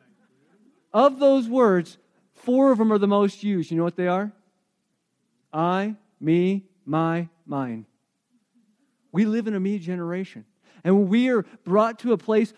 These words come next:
where it's not about us, when we come to baptism, we realize it's not about us and what we do or how we do it, but instead what Christ has done and, and what he's still doing in us,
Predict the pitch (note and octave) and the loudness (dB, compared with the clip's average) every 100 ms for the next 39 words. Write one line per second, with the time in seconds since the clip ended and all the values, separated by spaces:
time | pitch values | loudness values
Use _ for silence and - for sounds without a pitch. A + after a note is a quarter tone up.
0 | _ F#3 G#3 G3 F#3+ F3 G#3 G#3+ F#3+ G3 | _ 0 0 0 -2 0 -2 -4 -2 -2
1 | G3 E3 F#3+ G3 F3 G3+ A#3 - G#3 A#3 | 0 -2 -4 -2 0 0 -2 -4 -4 -4
2 | A3+ D#3 F3 F#3+ A3+ G#3 G3 G#3+ G3 G#3 | -4 -4 -4 -4 -6 -4 -2 -2 0 0
3 | G#3+ G3+ F3+ F#3 G3 G#3 G3+ F3 G3+ F3+ | -2 -4 -8 -6 -4 -2 -2 -2 -4 -4
4 | E3+ E3+ D3+ G3 G3 E3+ G#3+ F3+ C#3+ F#3+ | -4 -4 -2 -4 -4 -6 -4 -4 -4 -6
5 | F#3+ G3+ E3+ G#3 F#3 F3+ D#3+ - G3 F#3+ | -4 -6 -4 -4 -4 -8 -8 -6 -4 -4
6 | F3+ - F#3 G3 - F3+ C#3 E3 G3+ - | -8 -6 -4 -4 -6 -12 -4 -2 -2 -6
7 | - - F#3 F#3+ F3 F3 F3+ F3+ - F#3 | -12 -4 -4 0 -2 -2 -4 -6 -4 -2
8 | G3+ E3 F#3+ G3 F3+ G3+ | -2 -2 -2 -2 -2 -4